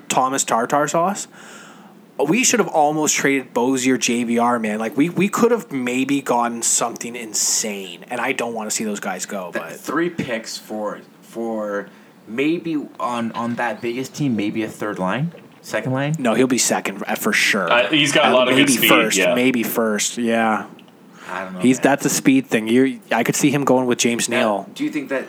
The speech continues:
Speaker 2: it's a possibility that maybe <clears throat> it's partial, um,
Speaker 1: That's a guy you're
Speaker 2: partial
Speaker 1: building around.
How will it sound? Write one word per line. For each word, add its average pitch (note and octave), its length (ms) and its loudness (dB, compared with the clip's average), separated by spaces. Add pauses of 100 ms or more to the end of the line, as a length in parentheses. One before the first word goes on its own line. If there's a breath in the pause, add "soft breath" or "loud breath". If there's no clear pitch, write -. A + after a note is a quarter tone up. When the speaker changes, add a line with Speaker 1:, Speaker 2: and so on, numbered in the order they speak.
(120)
Speaker 2:
it's A2 200 -14
a A2 40 -14
possibility A2 640 -8
that F#2+ 200 -6
maybe F3+ 140 2
<clears throat> E2+ 340 0
it's - 160 -14 (140)
partial, G2 600 -6 (560 loud breath)
um, E2+ 520 -10 (560)
Speaker 1:
That's D3 240 2
a F3+ 60 4
guy C#3+ 160 4
you're C3+ 140 4
Speaker 2:
partial A#2+ 160 -2
Speaker 1:
building B2 280 2
around. G2+ 500 -2